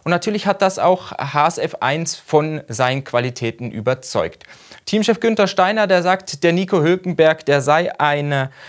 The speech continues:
starker Qualifier und ein verlässlicher Racer. Und genau so einen, den bräuchte Haas jetzt aktuell in seiner Situation. Denn,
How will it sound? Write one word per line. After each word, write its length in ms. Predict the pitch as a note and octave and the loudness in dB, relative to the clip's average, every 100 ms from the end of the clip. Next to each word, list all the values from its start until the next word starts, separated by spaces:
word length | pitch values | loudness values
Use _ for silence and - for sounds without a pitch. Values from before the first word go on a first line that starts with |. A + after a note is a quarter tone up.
| - | -6
starker 320 | - G3+ A3+ | 0 2 0
Qualifier 640 | - E3 G3 F#3+ F3 E3+ - | -2 -2 -2 -4 -4 -4 -4
und 160 | E3 | -6
ein 160 | - D#3 | -8 -8
verlässlicher 720 | - D3 C#3+ F3 F#3 E3+ D#3 | -4 -2 -2 -4 -8 -6 -4
Racer. 560 | A2+ B2+ D#3+ G3+ G3 F#3 | -2 -2 -2 -4 -4 -4
Und 200 | D3 C#3+ | -6 -4
genau 420 | D3 C#3+ D3+ D#3 | -2 0 2 0
so 180 | A#2 D#3 | -2 -2
einen, 460 | C#3 D3 D3 C#3 - _ - | -2 -4 -4 -6 -8 _ -2
den 300 | D3+ D#3+ A2 | 0 0 -2
bräuchte 500 | A2+ B2 D3+ D3 D3 | 2 4 2 0 -2
Haas 220 | C3 C3+ | 0 0
jetzt 220 | C#3 - A#2 | -2 -4 -4
aktuell 440 | C3+ - B2 B2+ | -4 -2 0 0
in 380 | - B2+ B2+ G#2+ | -2 -6 -4 -2
seiner 320 | A2+ A#2+ A#2 | -2 0 0
Situation. 720 | C3 C#3 A#2 A2+ - D3 G#3 G#3 - - - - - | -2 2 2 2 0 2 2 -2 -16 -20 -20 -6 2
Denn, 240 | F#3 C#4 | 2 0